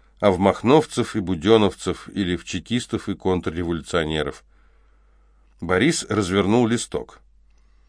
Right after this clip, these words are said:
Это было не секретное послание сегодняшних мальчишек,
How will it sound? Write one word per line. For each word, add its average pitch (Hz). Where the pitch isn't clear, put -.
Это 151
было 120
не 107
секретное 110
послание 87
сегодняшних 78
мальчишек, 123